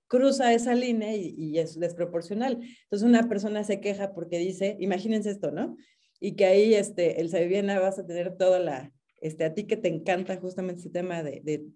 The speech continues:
todos estos casos que también se vinculan con temas de daño moral, resulta que esta persona se queja porque va a Walgreens a comprarse una prueba de embarazo,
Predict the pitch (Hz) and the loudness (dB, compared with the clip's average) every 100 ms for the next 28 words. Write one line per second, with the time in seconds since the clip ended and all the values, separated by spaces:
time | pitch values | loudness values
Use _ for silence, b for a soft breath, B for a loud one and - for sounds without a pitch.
0 | - 196 196 196 190 180 180 180 - 156 | -2 -2 -2 -6 -6 -6 -6 -10 -8 -6
1 | 151 151 156 170 175 180 180 - - 160 | -4 -6 -4 0 0 -2 -6 -10 -6 -4
2 | 160 160 185 185 185 156 151 165 175 160 | -4 -4 -2 -2 -4 -8 -6 -4 -4 -2
3 | 147 160 175 180 190 202 240 - _ _ | -4 -4 -6 -4 -2 -4 -8 -16 _ _
4 | _ _ _ - 185 170 196 202 196 180 | _ _ _ -8 -6 -4 -2 -2 -4 -4
5 | 185 180 - 180 175 170 156 160 160 156 | -4 -6 -8 -6 -6 -6 -10 -10 -8 -6
6 | 156 143 151 160 170 170 B B B 175 | -6 -6 -2 -2 -2 -8 B B B -2
7 | 190 220 202 175 175 165 - 151 147 175 | 2 4 4 2 -2 -6 -8 -6 0 0
8 | 165 170 151 156 147 175 170 160 147 147 | 0 -2 -2 -4 -6 -2 0 0 -2 -4
9 | 151 185 214 190 175 285 | -4 -2 -2 -2 -6 -8